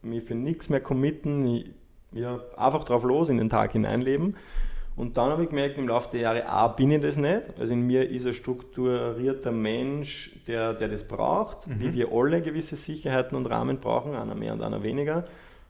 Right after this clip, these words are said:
Speaker 1: Und dann hat's noch mal einen Boost gegeben mit der Geburt unseres ersten Kindes und mittlerweile sind's zwei. Und wenn du dann keine Struktur und Routinen hast, schon mal als Familie, hast verloren. <laughs>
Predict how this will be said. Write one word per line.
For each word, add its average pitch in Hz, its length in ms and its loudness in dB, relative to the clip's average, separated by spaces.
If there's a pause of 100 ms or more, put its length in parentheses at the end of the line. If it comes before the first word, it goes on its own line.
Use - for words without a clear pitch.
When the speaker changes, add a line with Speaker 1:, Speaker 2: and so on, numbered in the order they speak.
(160)
Speaker 1:
Und 123 280 -6
dann 143 400 4
hat's 131 180 0
noch 131 160 4
mal 131 80 2
einen 123 160 0
Boost 165 300 0
gegeben 127 480 2
mit 123 180 0
der 117 80 -2
Geburt 123 360 2
unseres 113 240 0
ersten 110 280 2
Kindes 139 360 0
und 113 100 0
mittlerweile 110 360 -2
sind's 104 280 -8
zwei. 110 420 0
Und 113 300 -6
wenn 110 140 -2
du 107 60 -4
dann 113 360 2
keine 127 100 2
Struktur 123 460 0
und 127 100 2
Routinen 123 460 0
hast, 120 260 2
schon 123 140 4
mal 113 160 8
als 104 140 4
Familie, 139 640 4 (220)
hast 107 200 -4
verloren. 113 500 6
<laughs> - 60 2